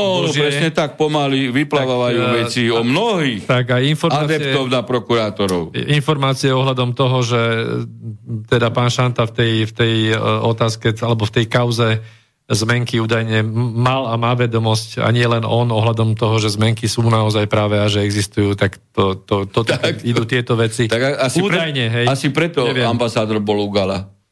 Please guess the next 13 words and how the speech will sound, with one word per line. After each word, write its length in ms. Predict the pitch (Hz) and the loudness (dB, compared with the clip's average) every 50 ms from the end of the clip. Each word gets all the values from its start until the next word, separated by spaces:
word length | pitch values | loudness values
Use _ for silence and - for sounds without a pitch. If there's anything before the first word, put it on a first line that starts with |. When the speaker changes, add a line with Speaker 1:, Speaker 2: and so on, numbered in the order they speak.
| _ _ - | _ _ -8
Speaker 1:
Je 160 | 120 113 110 | -4 -2 0
to 160 | 107 - 117 110 | 0 0 0 0
možné. 320 | 107 104 95 92 87 90 | 0 -2 -2 -4 -6 -6
Speaker 2:
Tak 300 | - - 107 104 107 104 | -4 -2 -2 -2 -2 -4
ako 240 | 110 - 135 131 - 139 | -4 -2 -2 -4 -2 -2
prečo 380 | - 147 151 143 - 127 107 | -2 0 0 0 -2 -2 -2
by 80 | 107 120 | -2 -2
chodil, 320 | 110 143 151 151 160 160 | 0 0 0 0 0 -4
keď, 240 | 139 - 160 156 135 - - - _ - | -2 -2 -4 -4 -4 -6 -14 -20 _ -8
keď, 240 | - - 180 175 - - 165 175 160 135 - - - _ _ _ | -4 -2 -2 -2 -2 -2 -2 -2 -2 -2 -4 -8 -16 _ _ _
keď, 280 | - 151 165 180 175 170 | -2 -2 -2 -2 -2 -4
e, 200 | - 165 156 156 156 151 147 143 135 127 110 - - _ _ _ _ _ _ _ _ _ _ _ _ _ _ _ _ _ _ _ _ _ _ - | -2 -2 0 0 0 0 -2 -2 -4 -6 -8 -10 -16 _ _ _ _ _ _ _ _ _ _ _ _ _ _ _ _ _ _ _ _ _ _ -4
by 140 | 98 123 | -2 0